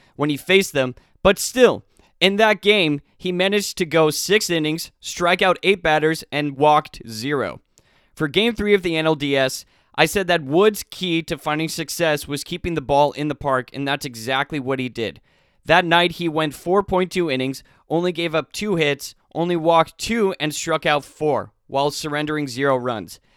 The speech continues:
I can't wait to watch Alex Wood continue to go up against his former team for the next two years.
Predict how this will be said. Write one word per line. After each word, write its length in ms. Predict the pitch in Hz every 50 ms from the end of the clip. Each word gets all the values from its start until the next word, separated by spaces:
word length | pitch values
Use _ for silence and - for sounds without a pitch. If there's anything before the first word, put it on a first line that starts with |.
| _ _ _ _ _ _ - 147
I 40 |
can't 260 | 151 - 220 220 214 208
wait 160 | 214 208 196
to 80 | - 190
watch 540 | 170 170 175 175 175 165 - - - - _ -
Alex 400 | 139 170 185 190 185 - - 151
Wood 260 | 151 165 170 170 147
continue 760 | - 165 156 147 143 - - - 214 220 233 214 185 175 160
to 140 | - - 143
go 200 | 135 156 156 156
up 120 | 156 -
against 300 | 160 135 151 151 147 -
his 100 | 156 143
former 380 | - - 151 156 156 151 151 143
team 320 | - - 143 139 143 131
for 120 | - 143
the 120 | 139 135 131
next 360 | 127 131 131 123 - - -
two 240 | - 131 123 120 117
years. 520 | 110 101 113 113 101 90 73 - - -